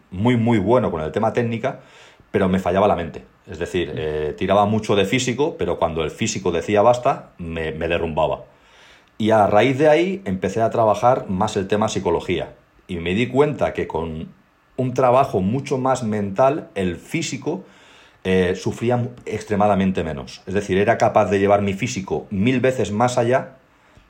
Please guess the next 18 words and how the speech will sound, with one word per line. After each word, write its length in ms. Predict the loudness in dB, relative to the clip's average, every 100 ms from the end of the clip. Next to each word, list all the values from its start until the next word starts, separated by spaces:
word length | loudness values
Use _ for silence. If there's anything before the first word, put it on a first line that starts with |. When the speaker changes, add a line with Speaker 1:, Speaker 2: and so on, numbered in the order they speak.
| _ _
Speaker 1:
con 120 | 0
una 180 | 2 2
mente 260 | 2 0 0
bien 220 | 0 0
preparada 580 | 2 4 6 4 2 -2
y 120 | -6
que 380 | -4 -2 -2 0
era 180 | 0 2
capaz 300 | 4 4 4
de 100 | 2
tomar 460 | -2 0 0 0 -4
unas 220 | -6 -4
decisiones 460 | -4 -6 -4 -4 -2
correctas 440 | -2 -2 -2 -4
dentro 320 | -6 -2 -2
de 360 | 0 0 -2 -4
ese 220 | -4 -4
estrés, 580 | -4 -2 0 0 -4 -14